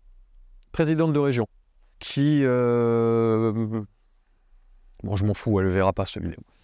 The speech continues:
qui va voir la corrida, qui, ou qui a été voir déjà la corrida, ou qui défend peut-être les chasseurs, mais en tout cas qui m'aide pour Animal. On va dire que c'est super incohérent.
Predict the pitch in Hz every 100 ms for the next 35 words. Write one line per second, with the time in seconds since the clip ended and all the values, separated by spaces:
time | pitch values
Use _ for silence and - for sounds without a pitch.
0 | - _ _ - - 139 131 151 139 -
1 | 127 117 - _ _ _ - _ - -
2 | - 175 170 - 175 175 175 175 156 160
3 | 147 151 139 131 117 104 _ _ - 160
4 | - 156 180 175 170 156 151 139 - 131
5 | 107 - _ _ _ _ 135 156 165 165
6 | 180 151 151 - 147 143 131 110 117 139
7 | 139 135 143 131 131 147 131